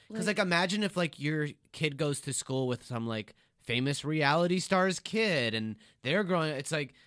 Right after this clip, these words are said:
Speaker 1: and it's like, "Mom, I wanna go to this," you know.
Speaker 2: Super expensive thing.
Speaker 1: Yeah, it's like, it's easy to get disillusioned, and I think that's what happens to a lot of the celebrity kids and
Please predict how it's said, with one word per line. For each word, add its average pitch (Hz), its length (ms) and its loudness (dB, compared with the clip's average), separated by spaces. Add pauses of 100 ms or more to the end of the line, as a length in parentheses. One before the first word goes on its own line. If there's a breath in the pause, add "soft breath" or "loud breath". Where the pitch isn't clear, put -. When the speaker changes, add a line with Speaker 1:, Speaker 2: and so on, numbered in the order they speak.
(120 soft breath)
Speaker 1:
and 143 80 -10
it's 143 80 -8
like, 160 160 -6
"Mom, 233 260 0
I 208 80 2
wanna 220 200 0
go 208 140 0
to 196 120 -2
this," 190 400 -4 (920)
you 156 140 -8
know. 131 320 -6
Speaker 2:
Super 302 480 -4
expensive 294 600 -4
thing. 294 600 -6
Speaker 1:
Yeah, 196 240 6
it's 190 120 2
like, 170 120 2
it's 165 160 -8
easy 180 280 -2
to 180 80 4
get 170 240 0
disillusioned, 147 600 -2
and 131 120 -4
I 135 80 0
think 151 200 -8
that's 135 220 0
what 131 100 -8
happens 123 340 -2
to 135 60 -8
a - 20 -2
lot 117 120 0
of 110 40 -8
the 110 80 -8
celebrity 123 520 -4
kids 107 380 -6
and 101 260 -8